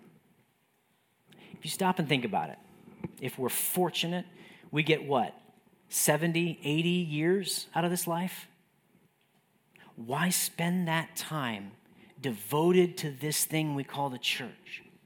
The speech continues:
You know, First John four nineteen reads, "We love because he first loved us."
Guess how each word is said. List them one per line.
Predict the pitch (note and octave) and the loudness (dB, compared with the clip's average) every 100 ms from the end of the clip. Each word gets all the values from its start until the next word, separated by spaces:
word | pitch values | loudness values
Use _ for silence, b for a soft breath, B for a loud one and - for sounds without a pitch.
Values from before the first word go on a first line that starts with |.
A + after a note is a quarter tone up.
| _ _ _ _ _ _ _ _ _ _ _ _ _ _ _ _ _ _ _ _ - | _ _ _ _ _ _ _ _ _ _ _ _ _ _ _ _ _ _ _ _ -20
You | - - - - C#3+ | -18 -18 -18 -14 -10
know, | |
First | C3 E3+ E3 | -4 0 0
John | - E3+ D#3 | 2 2 2
four | - D#3+ | 0 -2
nineteen | D3+ C3 - D#3 C#3 | 0 -2 -2 -2 0
reads, | B2 A#2 A2+ G#2+ - - - - _ - - - - - - | 0 0 0 -4 -10 -14 -20 -20 _ -20 -20 -20 -20 -18 -6
"We | B2 | -2
love | A#2 D#3+ D3+ A#2+ C#3 - - - - - _ _ - - - _ - - - | 4 8 8 6 0 -8 -14 -20 -20 -20 _ _ -20 -20 -20 _ -20 -20 -20
because | - - B2+ | -12 -6 -6
he | - | -6
first | A#2+ C3 A2+ - | -6 -6 -6 -4
loved | G#2 F#2+ | -8 -6
us." | F#2 - - - | -8 -8 -10 -12